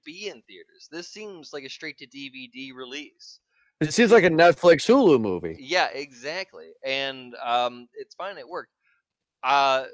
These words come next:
Speaker 1: I agree with you, Ryan. Samara Weaving, I think, I, I'll actually go ahead and say carried the movie for me. Um,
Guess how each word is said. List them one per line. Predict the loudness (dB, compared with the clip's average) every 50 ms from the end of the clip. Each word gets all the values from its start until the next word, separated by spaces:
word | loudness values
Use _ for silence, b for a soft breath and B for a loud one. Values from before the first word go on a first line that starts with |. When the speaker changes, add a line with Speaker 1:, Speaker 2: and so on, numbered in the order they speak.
| -20 _ _ _ _ _ _ _
Speaker 1:
I | -6 -6
agree | -6 -6 -8 -10
with | -12 -12 -14
you, | -14 -10
Ryan. | -8 -8 -6 -6 -8 -12
Samara | -16 -20 -18 -16 -14 -12 -12
Weaving, | -10 -10 -12 -12 -12 -12
I | -12 -12 -12 -14 _ -16
think, | -16 -16 -16 -18 _ _ _ _ _ _ _ _ _ _ _ _ _ _ _ _ -14
I, | -12 -12 -12 -12 -10
I'll | -4 -2 -2 -2 -2 -4
actually | -6 -8 -12 -14
go | -12 -12
ahead | -12 -12
and | -12
say | -14 -16 -16 -16 _ _ -18
carried | -16 -14 -12 -12 -14 -14 -16 _
the | -20 -20
movie | -18 -18 -18 -18 -20 -20 -20 _ _ _
for | -20 -20
me. | -20 -20 -20 -20 _ _ _ _ _ _ _ _ _ _ _ -14
Um, | -10 -8 -8 -8 -10 -12 -14 -20 -20